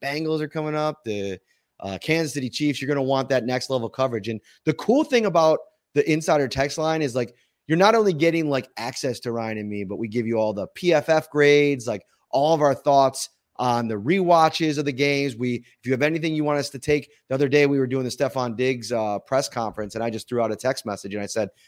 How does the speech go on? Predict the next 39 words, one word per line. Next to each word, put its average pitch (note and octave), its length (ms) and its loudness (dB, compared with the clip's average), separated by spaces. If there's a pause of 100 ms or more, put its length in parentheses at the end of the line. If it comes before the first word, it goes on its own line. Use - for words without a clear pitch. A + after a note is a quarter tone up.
(140)
"Anything C3 300 -2
you D#3 100 6
wanna D#3 140 4
ask C#3+ 300 2
Stefon C#3+ 340 2
Diggs, C#3 260 2
I'll, A#2+ 220 4
I'll, A#2 260 2
I'll A#2+ 120 2
be A#2+ 140 -2
the C3+ 100 -2
middleman C#3 420 2
here. G#2 200 -2
Let A2 140 -2
me C3+ 80 0
know." D3 300 2 (340)
Uh, A2+ 400 2
we C#3+ 120 0
try G3 180 4
to F#3 80 8
bring E3+ 400 0
you F3 240 2
into, D3+ 640 -2 (500)
uh, C#3 200 0
the C#3 180 -2
coverage D#3+ 460 2
of C3+ 80 0
the B2+ 80 -4
team C#3 360 -2
more B2+ 240 0
so B2 300 0
than A2+ 160 -4
ever A#2+ 240 -2
before. A2 340 -4
That's A#2 200 -2
the B2 100 -2
idea A#2 380 0
behind C#3 420 0
it. E3 160 0